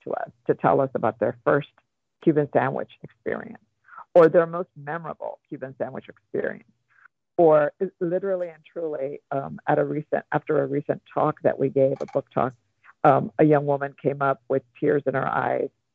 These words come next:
with a memory of how she and her father would go every Sunday to a particular restaurant to get a Cuban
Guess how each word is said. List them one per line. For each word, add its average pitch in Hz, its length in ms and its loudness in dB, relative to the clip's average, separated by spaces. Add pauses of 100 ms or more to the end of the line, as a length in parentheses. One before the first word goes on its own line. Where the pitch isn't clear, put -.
with 147 160 4
a 143 80 4
memory 147 640 0 (120)
of 143 240 0 (220)
how - 260 -2
she 160 220 -6
and 170 100 -2
her 175 180 -2
father 185 480 -2
would 135 140 -4
go 139 180 0
every 147 320 -2
Sunday 165 480 -4
to - 60 -6
a - 40 -8
particular 143 440 -2
restaurant 143 460 -2
to - 40 -20
get - 140 -4
a 135 40 -2
Cuban - 320 -8